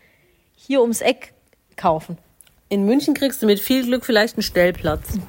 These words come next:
Speaker 1: Bauplatz. <laughs> Ja, ein Stellplatz. Einen Bauplatz kriegst du ja nicht mehr. Ja, ganz ehrlich dann, also für den, für, also dann au-, halt auch nicht harte Arbeit. Also harte Arbeit vielleicht bei zwanzig Mille.
Speaker 2: Nee,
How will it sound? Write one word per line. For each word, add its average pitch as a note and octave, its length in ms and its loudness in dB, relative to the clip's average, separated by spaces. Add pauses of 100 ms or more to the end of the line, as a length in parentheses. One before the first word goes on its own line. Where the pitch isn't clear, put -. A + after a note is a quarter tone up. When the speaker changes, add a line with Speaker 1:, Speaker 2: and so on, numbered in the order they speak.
(100)
Speaker 1:
Bauplatz. G#3 840 0
<laughs> - 20 -12
Ja, D4 80 4 (120)
ein D#4 80 -4
Stellplatz. - 720 -10 (800)
Einen B3 120 -8
Bauplatz A3 420 2
kriegst A#3 200 -4
du A3 40 2
ja G#3 60 2
nicht G#3+ 120 0
mehr. F#3+ 140 -2 (480)
Ja, F3+ 260 4 (180)
ganz E3+ 220 0
ehrlich E3+ 340 0
dann, D#3 240 -2
also E3+ 260 -4
für F3+ 180 -8
den, E3 260 -6
für, E3+ 320 -10 (280)
also F3 220 -2
dann F3+ 340 0
au-, F#3+ 180 0
halt F#3 160 2
auch F3 200 0
nicht G3 220 0
harte E3 280 0
Arbeit. D#3+ 320 -2
Also F3+ 240 -4
harte G3 240 0
Arbeit F3+ 260 0
vielleicht F3 460 -6
bei E3 320 -6 (1700)
zwanzig F3 400 0
Mille. E3 300 -2 (340)
Speaker 2:
Nee, D#3 300 -10